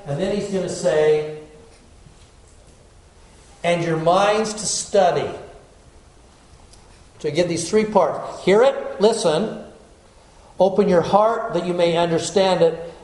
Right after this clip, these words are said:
and then study. Open your minds that you can actually learn this, this part of it. Okay? And then he says that, if you will do these things,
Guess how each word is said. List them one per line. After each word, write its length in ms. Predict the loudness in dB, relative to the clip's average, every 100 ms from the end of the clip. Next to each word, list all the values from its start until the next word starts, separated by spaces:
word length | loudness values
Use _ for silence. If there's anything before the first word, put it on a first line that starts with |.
| -2
and 220 | 0 2
then 220 | 2 2
study. 500 | -2 -4 0 0 0 -2 -2
Open 320 | 0 2 2
your 120 | 2
minds 440 | 4 2 2 -2 -4
that 120 | -6
you 120 | -6
can 180 | -4 0
actually 360 | 0 -2 -6 -2
learn 460 | 0 0 -2 -8 -16 -20 -6
this, 160 | -4 -4 -8
this 140 | -12 -12
part 280 | -8 -8 -10
of 220 | -14 -18
it. 60 | -20 -20 -20 -20 -20 -20 -20 -20 -20 -20 -20 -20 -20 -20 -20 -20 -20 -20 -20
Okay? 480 | -12 -6 -6 -6 -10 -16 -18 -10
And 180 | -4 -2
then 120 | 0
he 80 | 0
says 500 | 2 2 2 2 2
that, 720 | 4 4 2 0 -2 -10 -12
if 140 | -4
you 80 | 0
will 240 | 2 0 0
do 240 | 2 2
these 300 | 2 0 2
things, 480 | 2 2 0 -8